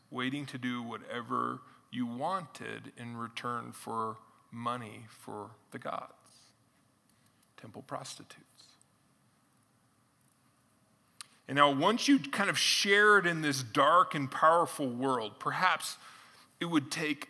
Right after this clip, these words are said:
many years for you to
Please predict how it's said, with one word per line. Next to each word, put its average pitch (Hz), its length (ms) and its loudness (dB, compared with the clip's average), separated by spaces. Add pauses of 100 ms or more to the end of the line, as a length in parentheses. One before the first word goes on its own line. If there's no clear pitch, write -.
(120)
many 160 460 -4
years 151 1080 -6 (220)
for - 300 0
you 139 340 2
to 123 760 0